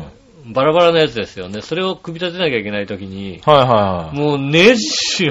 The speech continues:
Speaker 2: を手で回したらもう、
Speaker 1: <laughs>
Speaker 2: もう、手首おかしくなっちゃうからさ。
Speaker 1: あー、そうなんだね。
Speaker 2: うん。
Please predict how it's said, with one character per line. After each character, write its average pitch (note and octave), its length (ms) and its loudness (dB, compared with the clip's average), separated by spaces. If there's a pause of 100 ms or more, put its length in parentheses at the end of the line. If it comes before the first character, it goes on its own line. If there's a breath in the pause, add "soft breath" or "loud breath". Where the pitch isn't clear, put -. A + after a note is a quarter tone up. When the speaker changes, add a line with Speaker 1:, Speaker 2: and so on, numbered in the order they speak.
Speaker 2:
を C#3 120 2
手 G#3+ 220 4
で F#3 140 6
回 B2+ 300 2
し - 100 -12
た A2+ 100 0
ら G#2+ 140 2
も A2 80 -6
う、 - 120 0 (180 loud breath)
Speaker 1:
<laughs> - 80 -20 (220 loud breath)
Speaker 2:
も D#3 560 6
う、 C3+ 60 -6 (160)
手 C4+ 160 4
首 G3+ 280 2
お C#3 120 2
か - 160 6
し - 100 0
く - 140 0
な E3+ 120 4
っ - 100 -2
ち D#3 100 4
ゃ C3+ 60 4
う A#2 40 -4
か A#2+ 80 2
ら A2+ 140 0
さ。 G#2+ 400 0
Speaker 1:
あ D#3+ 540 10
ー、 - 20 6
そ G#3+ 160 8
う - 20 10
な B2+ 140 8
ん A2 200 4
だ D3 180 8
ね。 - 20 -
Speaker 2:
う C3 180 2
ん。 B2+ 40 4